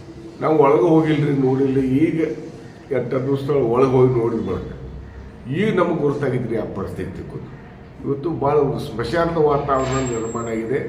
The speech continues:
ಅದಕ್ಕೆ ಅವ್ರಿಗೂ ನಾನು ವಿನಂತಿ ಮಾಡ್ಕೊತೀನಿ, ಮೊದಲು ಸ್ವಚ್ಛತಾ ಕಾರ್ಯ ಅದನ್ನೆಲ್ಲ ರಿಪೇರಿ ಮಾಡಿರಿ,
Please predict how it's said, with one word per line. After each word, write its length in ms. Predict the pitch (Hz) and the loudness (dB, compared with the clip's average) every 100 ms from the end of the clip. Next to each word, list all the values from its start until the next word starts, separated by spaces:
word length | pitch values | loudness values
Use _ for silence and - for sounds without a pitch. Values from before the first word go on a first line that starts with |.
| - - - - - - | -10 -12 -12 -14 -12 -6
ಅದಕ್ಕೆ 240 | 123 117 | -4 2
ಅವ್ರಿಗೂ 340 | 117 131 131 143 | 2 4 4 4
ನಾನು 320 | 131 123 117 | 4 4 2
ವಿನಂತಿ 300 | 117 107 110 | 0 -4 -4
ಮಾಡ್ಕೊತೀನಿ, 540 | 107 95 - 101 107 | -4 -4 -8 -6 -6
ಮೊದಲು 340 | 117 139 180 196 - - - - - - - - | -4 -2 0 0 -2 -10 -10 -12 -12 -14 -12 -4
ಸ್ವಚ್ಛತಾ 440 | 139 - - 185 | -4 -4 0 0
ಕಾರ್ಯ 360 | - 131 101 90 | 2 0 0 0
ಅದನ್ನೆಲ್ಲ 920 | - - - - 101 120 120 127 131 | -4 -8 -10 -10 -6 -2 0 2 2
ರಿಪೇರಿ 320 | 117 127 139 | 2 6 6
ಮಾಡಿರಿ, 380 | 110 104 - | 6 -2 -4